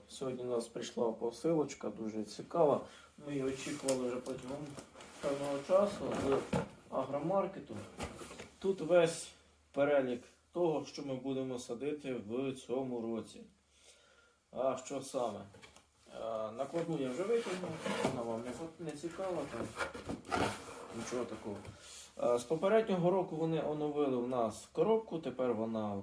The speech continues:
в зеленому відтінкові. Тоді була вона ось така, як з цієї сторони. І, е, з других нововведень вони добавили, е, посібник садівника. Е,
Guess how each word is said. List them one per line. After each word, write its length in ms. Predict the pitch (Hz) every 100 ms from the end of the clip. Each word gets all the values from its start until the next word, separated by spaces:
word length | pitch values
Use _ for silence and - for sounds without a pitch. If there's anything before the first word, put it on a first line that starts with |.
| 107
в 280 | 113 101 87 - - - _ _ _ -
зеленому 600 | - 139 160 120 107 107
відтінкові. 720 | 120 151 - 233 226 185 160 147 - - - - - - - - - _ _ -
Тоді 360 | 139 120 147
була 300 | 117 120 117
вона 320 | 113 117 113
ось 140 | 110 107
така, 360 | 123 120 120
як 160 | 107 107 -
з 100 | -
цієї 180 | 165
сторони. 640 | 180 - 175 170 170 170 165 - - - 208 - - -
І, 160 | 262 180
е, 280 | 262 190 - - - - - - - - 123 127
з 60 | 113
других 380 | 110 185 156 131
нововведень 580 | 127 127 131 139 120 117
вони 200 | 147 151
добавили, 720 | 135 143 139 123 120 117 110 - - - - _ _
е, 240 | - 127 123
посібник 600 | 139 139 180 165 131 -
садівника. 720 | 127 117 143 156 185 220 - - _ _ _ _ - - _ _ _ _ _ - _ - - - - - _ _ - -
Е, 500 | 120 120 123 123